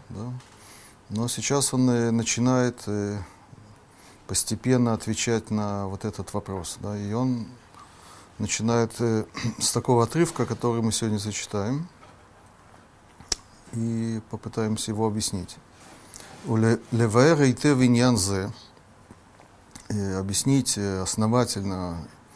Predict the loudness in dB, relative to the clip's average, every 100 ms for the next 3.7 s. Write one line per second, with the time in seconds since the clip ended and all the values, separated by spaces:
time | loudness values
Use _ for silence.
0 | -20 -20 -20 -20 -14 -6 -4 -2 0 0
1 | -2 -4 -10 -16 -20 -8 -2 0 0 2
2 | 2 2 0 -2 -4 -4 -2 2 2 2
3 | -2 -2 0 0 0 0 -2